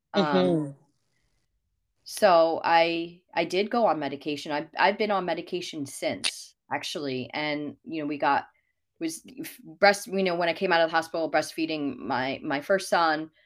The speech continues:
Speaker 1: got pregnant with our second son, breastfeeding him. So I've been on it ever since.
Speaker 2: Mm-hmm.
Speaker 1: Um,
Speaker 2: And so then do you attest to that medication for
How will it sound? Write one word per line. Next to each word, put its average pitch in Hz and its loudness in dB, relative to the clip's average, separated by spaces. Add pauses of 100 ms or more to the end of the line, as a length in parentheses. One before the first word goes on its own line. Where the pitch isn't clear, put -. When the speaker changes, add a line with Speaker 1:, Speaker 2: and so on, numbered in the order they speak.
(140)
Speaker 1:
got - 2
pregnant 185 2
with - -4
our 143 2
second 165 -4
son, 156 -2
breastfeeding 156 -4
him. 170 -6
So 143 -6
I've 120 0
been 180 -2
on 156 -2
it 151 -6 (280)
ever 147 -6
since. 170 -8 (300)
Speaker 2:
Mm-hmm. 190 6
Speaker 1:
Um, - -6 (1800)
Speaker 2:
And 240 8
so 208 10 (280)
then 196 6 (180)
do 214 -8
you 214 4
attest - -4
to 196 -2
that 165 6 (180)
medication 175 -4
for 156 0